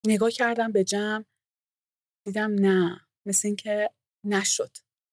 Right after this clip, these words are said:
نتونسته بودم. هنوز هیچ کی ازم هیچ سوالی نپرسید. هیچ کس نگفت: «بده من محصولتو امتحان کنم.» یادمه داشتم وسایلمو جمع می‌کردم که برم.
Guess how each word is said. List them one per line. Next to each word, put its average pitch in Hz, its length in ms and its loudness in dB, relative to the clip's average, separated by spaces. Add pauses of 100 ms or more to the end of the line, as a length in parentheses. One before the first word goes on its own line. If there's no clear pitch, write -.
نتونسته 247 680 -2
بودم. - 320 -8 (540)
هنوز 277 260 6
هیچ - 300 -4
کی 302 80 -2
ازم 262 280 0
هیچ - 180 0
سوالی 226 300 2
نپرسید. 226 520 -8 (160)
هیچ - 180 -4
کس 339 200 -2
نگفت: 330 420 2 (320)
«بده 262 200 2
من 220 180 2
محصولتو 196 560 2
امتحان 170 500 0
کنم.» - 320 -12 (1400)
یادمه 247 640 2
داشتم 247 320 2
وسایلمو 233 520 4
جمع 247 300 4
می‌کردم 269 680 4 (320)
که 220 100 -4
برم. 262 520 0